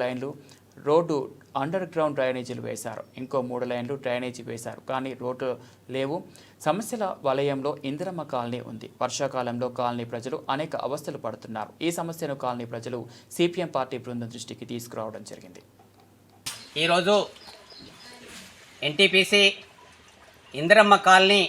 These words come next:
Speaker 2: రెండవ డివిజన్ పరిధిలోని ఇప్పుడు కాబోతుంది ఒకటో డివిజన్గా ఇది మారబోతుంది.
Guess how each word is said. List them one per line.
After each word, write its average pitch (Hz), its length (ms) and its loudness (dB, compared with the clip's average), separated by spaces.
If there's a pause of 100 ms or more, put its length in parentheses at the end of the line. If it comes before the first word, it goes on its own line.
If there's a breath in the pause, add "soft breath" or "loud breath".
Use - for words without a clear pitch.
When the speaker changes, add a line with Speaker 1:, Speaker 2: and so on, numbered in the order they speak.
(680)
Speaker 2:
రెండవ 180 320 12
డివిజన్ 190 320 6
పరిధిలోని 196 500 8 (600)
ఇప్పుడు 180 280 0
కాబోతుంది 202 560 8 (240)
ఒకటో 196 300 10
డివిజన్గా 190 420 6
ఇది 175 180 0
మారబోతుంది. 202 600 6